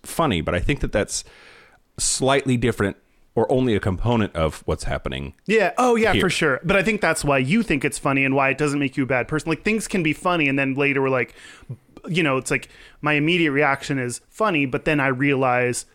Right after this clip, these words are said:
Speaker 2: but that's not the environment I want, or that's not the message I want. So I think it can be both. It can be both funny to you, and you can recognize that's not
Speaker 1: There's, there's
Speaker 2: the thing you want to be funny.
Speaker 1: There's, there's a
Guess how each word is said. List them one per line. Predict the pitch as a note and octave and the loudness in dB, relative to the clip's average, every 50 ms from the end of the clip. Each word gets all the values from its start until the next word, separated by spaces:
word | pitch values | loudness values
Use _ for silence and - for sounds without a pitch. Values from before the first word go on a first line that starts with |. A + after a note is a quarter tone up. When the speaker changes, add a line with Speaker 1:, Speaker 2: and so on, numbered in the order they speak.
| _ _ - | _ _ -18
Speaker 2:
but | A#2 - D3 C#3 - | -6 -6 -6 -4 0
that's | D3+ C#3+ C3+ - - - - | 0 0 0 -2 -6 -8 -4
not | C3+ C#3+ C#3 C3+ B2+ C#3 - C3 A#2 A2 | -2 0 0 0 0 -2 -4 -10 -6 -2
the | C#3+ C3 B2+ B2+ B2 A#2+ A#2+ A2+ - - - _ - _ _ _ _ _ _ _ - | 0 0 2 2 2 0 0 -2 -6 -12 -20 _ -20 _ _ _ _ _ _ _ -8
environment | D3 C#3 C3 D3 D3 D3 D3 C#3+ C#3+ C3+ C3+ | -6 -4 0 0 2 2 2 2 2 2 0
I | C3 | 0
want, | C3 C3 C3 B2+ B2+ B2+ | -2 -2 -4 -4 -2 -4
or | B2 | -2
that's | A#2+ B2 B2 - - | 0 0 -2 0 -2
not | C3 A#2+ - | -4 -4 -4
the | A#2+ | -4
message | A#2 B2 C3 C#3 - - F#3+ E3+ F#3 | -2 0 0 0 0 -2 -2 0 0
I | F#3 F#3 | 0 0
want. | F#3+ F#3+ G3 G3 G3 G3+ D#3+ | 2 0 0 0 0 -2 -2
So | - F3+ D#3+ | -2 0 0
I | D3 | 0
think | - - F3+ E3 F#3+ | 2 0 -2 0 0
it | F3 E3+ | -4 -4
can | - - E3 D#3 C#3+ C#3 | -4 -2 -2 0 0 0
be | C3 C3+ C3 | 0 -2 -2
both. | A2+ - C3+ B2+ A2+ - G#2+ - - - - - _ _ _ _ _ _ _ _ - | -2 -2 -2 -2 -2 -2 -6 -16 -20 -20 -20 -20 _ _ _ _ _ _ _ _ -6
It | D3 - | -6 -4
can | D3 C#3 | -2 -2
be | C3 D3 | -2 0
both | B2 C#3+ C3+ - - | 0 0 -2 -2 -2
funny | - F3+ F3+ F3+ E3+ E3 | -2 -2 0 0 0 -2
to | E3+ - E3+ | -2 -2 0
you, | D#3+ D#3+ D#3 | 0 2 0
and | E3 D#3+ C#3 D3 C#3+ C3+ | 0 0 -2 -2 0 0
you | C#3 C3+ | -2 -4
can | - C#3 B2+ A#2+ | -4 -6 -6 -2
recognize | B2+ B2+ B2+ - - B2+ A2+ C3 A#2+ A#2 A2+ A2+ A2+ A2+ G#2+ - - - - _ _ _ _ _ _ _ _ _ _ _ _ _ _ _ - | -2 -2 -2 -2 -6 -6 -4 -2 -4 -2 -2 -4 -4 -6 -8 -10 -14 -16 -16 _ _ _ _ _ _ _ _ _ _ _ _ _ _ _ -6
that's | - A#2+ A2 - - B2+ | -4 -4 -4 -2 -4 -6
not | A#2+ A2+ A2 A2 | -4 -4 -2 0
Speaker 1:
There's, | A#2+ E3 F3 - - | 0 0 -2 -2 -2
there's | - F3 F#3 - - | -2 -2 -2 -2 -4
Speaker 2:
the | - C3+ | -6 -6
thing | - - D#3 D3+ | -2 0 0 2
you | C#3 C#3+ | 2 2
want | C3+ C3+ D3+ D3+ D3+ - | 2 2 0 0 0 -2
to | - C3 | -4 -4
be | B2 A#2 | -4 -4
funny. | A#2 - - A#2 - - - C3+ - _ - _ _ _ _ _ _ - | -6 -6 -10 -14 -14 -14 -16 -18 -18 _ -20 _ _ _ _ _ _ -2
Speaker 1:
There's, | - C#3+ D#3 - - - | 0 0 0 0 -4 -8
there's | - - D#3+ E3+ - | -2 0 0 0 2
a | A3+ G#3 | 0 -2